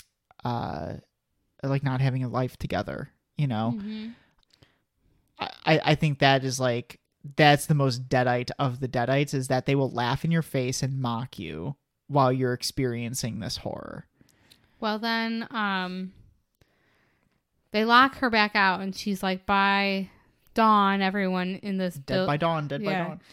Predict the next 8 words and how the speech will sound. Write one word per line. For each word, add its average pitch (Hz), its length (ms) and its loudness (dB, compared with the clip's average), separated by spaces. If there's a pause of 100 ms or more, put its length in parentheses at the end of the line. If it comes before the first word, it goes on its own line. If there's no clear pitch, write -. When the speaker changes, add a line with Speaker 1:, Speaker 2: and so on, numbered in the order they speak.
(180)
Speaker 2:
everyone 214 260 -2
will 208 60 0
be 208 120 -2
dead 190 200 0
by 180 140 0
dawn." 180 480 -6 (560)
And, 190 680 0 (380)
um, 190 540 -2